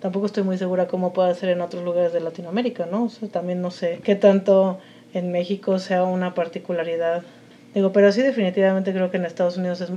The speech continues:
al menos mu-, muy diferente que aquí. Incluso como en la onda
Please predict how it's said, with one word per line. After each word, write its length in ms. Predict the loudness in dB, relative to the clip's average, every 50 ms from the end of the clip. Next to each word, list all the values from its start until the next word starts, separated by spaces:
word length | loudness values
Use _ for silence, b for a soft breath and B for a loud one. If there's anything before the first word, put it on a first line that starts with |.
| -10 -10
al 120 | -12 -12 -10
menos 240 | -10 -10 -12 -12
mu-, 200 | -12 -12 -14 -14 -10 -8
muy 340 | -8 -8 -6 -6 -6 -6 -6
diferente 520 | -10 -12 -12 -10 -10 -10 -10 -12 -14 -14
que 100 | -12 -14
aquí. 300 | -14 -14 -16 -18 -18 -16 -8 -4
Incluso 720 | -2 -2 -2 0 2 4 6 6 4 4 2 0 0 0
como 500 | 0 -2 0 0 0 -2 -4 -4 -8 -10 -14 -16 -8 -6
en 140 | -4 -2 0
la 100 | 0 0
onda 720 | -2 -2 -2 -2 -2 0 0 0 0 -2 -4 -6 -8 -10